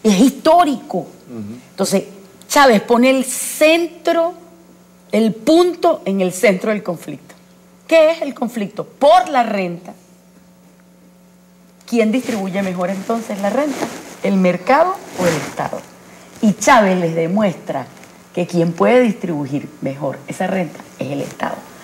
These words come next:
Speaker 1: Y le devuelve la visión a millones de personas. Y le devuelve la posibilidad de leer y escribir. Y le devuelve la posibilidad de tener vivienda.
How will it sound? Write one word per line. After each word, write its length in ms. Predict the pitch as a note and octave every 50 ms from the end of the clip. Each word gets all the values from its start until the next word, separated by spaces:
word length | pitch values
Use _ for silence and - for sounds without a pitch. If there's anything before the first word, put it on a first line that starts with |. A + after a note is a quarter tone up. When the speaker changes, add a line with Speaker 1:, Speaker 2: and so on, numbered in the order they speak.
| - - - -
Speaker 1:
Y 80 | A3+
le 140 | A3+ A3 G3+
devuelve 440 | F#3+ F3+ F3 E3 E3 D#3+ D#3+ E3+ F3+
la 120 | F#3 F3
visión 400 | D#3+ D3 C3+ - - F3 D#3+ F3
a 60 | F#3+ F#3
millones 360 | F3+ D#3+ D3 D#3 C#3+ D3+ E3
de 100 | E3 -
personas. 500 | - D3 C#3+ - - - C#3+ C#3+ C3+ C3 - - - - - - - - -
Y 80 | G3+
le 160 | G3+ F#3+ F3+
devuelve 380 | F3 F3 E3 E3 D#3+ E3 E3+ F3+
la 140 | F#3 F3+ F3+
posibilidad 580 | F3+ E3+ - - D#3+ D#3 D#3 D3+ D3 C#3+ C#3+
de 100 | D3 D#3
leer 280 | E3+ E3+ D#3 D3 D3 C#3+
y 80 | D3+ D#3+
escribir. 460 | D#3 - - D#3 D3 C#3+ C#3+ C#3+ C3 - - - - - - -
Y 100 | - F#3
le 140 | G3 G3 F#3
devuelve 380 | F3+ F3 F3 E3+ E3 E3 F3+
la 140 | F3+ F#3 F3+
posibilidad 520 | - F3+ E3+ - E3 D#3 D#3+ D#3 D3+ C#3+ D3
de 80 | D#3+
tener 300 | - - E3+ D#3 D3+ C#3
vivienda. 580 | C#3+ D3+ D#3 D3+ D#3 D#3+ D#3 D3+ D3+ C#3 C3+